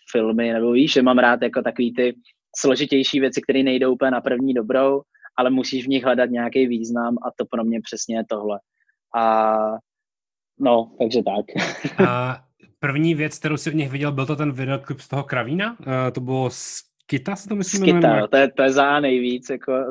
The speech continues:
Speaker 1: rapový videoklip z Kravína jsem v životě neviděl a extrémně to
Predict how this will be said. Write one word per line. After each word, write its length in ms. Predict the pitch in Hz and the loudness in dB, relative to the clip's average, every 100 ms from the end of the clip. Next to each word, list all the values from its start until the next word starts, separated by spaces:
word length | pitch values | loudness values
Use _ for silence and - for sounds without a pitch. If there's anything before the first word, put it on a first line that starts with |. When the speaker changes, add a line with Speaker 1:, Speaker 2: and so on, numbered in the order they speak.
| 127 | -4
Speaker 1:
rapový 380 | 123 - 123 127 | -4 -4 -6 -2
videoklip 360 | 127 120 131 | -2 -2 -4
z 80 | - | -6
Kravína 380 | - 123 120 120 | -2 -2 0 -4
jsem 140 | - | -6
v 40 | 117 | -6
životě 260 | 117 117 | -2 0
neviděl 460 | 120 110 104 101 104 | 0 0 -2 -2 -6
a 180 | 110 98 | -6 -6
extrémně 460 | 113 - 110 110 | -6 -6 -4 -6
to 60 | 107 | -8